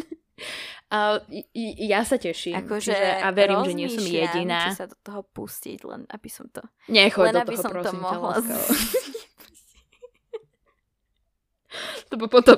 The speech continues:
Speaker 1: potom skončí podcast. <laughs>
Speaker 2: To už skončil dnes.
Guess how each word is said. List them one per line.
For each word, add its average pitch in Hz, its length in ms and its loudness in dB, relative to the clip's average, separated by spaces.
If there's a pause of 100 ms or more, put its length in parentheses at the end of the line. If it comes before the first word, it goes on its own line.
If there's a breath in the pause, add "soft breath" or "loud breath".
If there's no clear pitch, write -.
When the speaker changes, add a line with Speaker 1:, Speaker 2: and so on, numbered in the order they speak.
Speaker 1:
potom 214 280 2
skončí 208 340 0
podcast. - 540 -8
<laughs> - 1200 -10
Speaker 2:
To - 140 2
už 262 120 0
skončil 220 520 -4
dnes. 180 240 -14